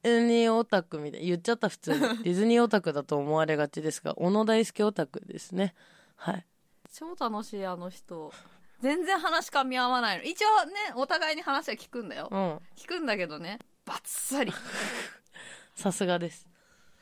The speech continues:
Speaker 2: でもこっちもこっちで、バッサリ、みたいな。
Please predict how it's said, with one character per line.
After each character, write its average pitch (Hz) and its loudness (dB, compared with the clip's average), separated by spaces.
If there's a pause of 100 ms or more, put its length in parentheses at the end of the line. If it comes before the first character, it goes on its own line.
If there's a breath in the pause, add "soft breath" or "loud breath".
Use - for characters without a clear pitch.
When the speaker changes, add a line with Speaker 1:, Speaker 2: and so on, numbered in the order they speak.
(140 soft breath)
Speaker 2:
で 247 0
も 294 0
こ 294 2
っ - -6
ち - -12
も 381 -6
こ 240 0
っ 240 -2
ち 254 -10
で、 185 -2 (160)
バ 160 -6
ッ - -10
サ - -8
リ、 - -20
み - -18
た 80 -18
い - -20
な。 - -20